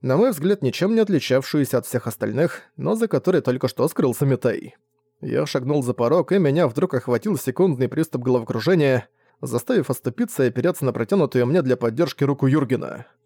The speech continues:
Затем ощущение это отступило, что не помешало мне пробормотать себе под нос проклятие.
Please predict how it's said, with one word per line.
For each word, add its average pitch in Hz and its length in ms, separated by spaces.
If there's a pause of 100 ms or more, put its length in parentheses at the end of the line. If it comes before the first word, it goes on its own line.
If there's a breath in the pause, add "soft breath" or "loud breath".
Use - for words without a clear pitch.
(300)
Затем 123 420
ощущение 131 460
это 120 120
отступило, 151 580
что - 200
не 220 100
помешало 147 460
мне 135 160
пробормотать 127 540
себе 123 200
под 120 160
нос 127 160
проклятие. 139 680